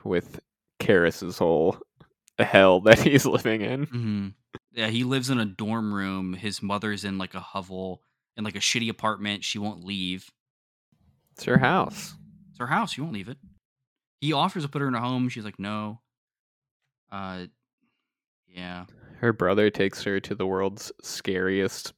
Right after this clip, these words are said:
Speaker 1: mental hospital.
Speaker 2: That was, yeah. That's, that's such a, <sighs> that's so, such a bummer. Of just, like, when Karras is like, "We could have put her in a nicer place," and the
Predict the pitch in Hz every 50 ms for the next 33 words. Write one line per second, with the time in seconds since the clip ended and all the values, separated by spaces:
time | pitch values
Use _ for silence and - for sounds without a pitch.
0 | _ _ 87 98 98 95 - - - 117 107 104 - 95 98 - - - 107 104
1 | 107 104 104 110 120 - _ _ _ _ _ _ _ _ _ _ - 120 117 127
2 | 135 147 131 113 - - - - _ _ _ _ _ _ _ _ _ _ _ _
3 | _ _ _ _ _ 120 113 110 107 104 101 98 101 98 98 - _ _ _ _
4 | _ _ _ _ _ _ _ _ _ _ _ _ _ _ 143 139 139 - - -
5 | - - 143 135 139 - - 143 127 - 117 95 - _ _ _ _ _ _ _
6 | _ _ _ _ _ _ - - - - - - - _ _ 135 135 135 - -
7 | 120 107 107 110 143 151 - 117 101 - 87 80 85 92 92 92 92 104 - _
8 | - 131 127 131 135 156 151 123 - - - _ 156 147 - - 143 151 151 160
9 | 151 131 117 135 135 190 185 156 - 165 170 147 143 127 120 123 127 - 127 110
10 | - 131 123 110 - - 107 95 92 85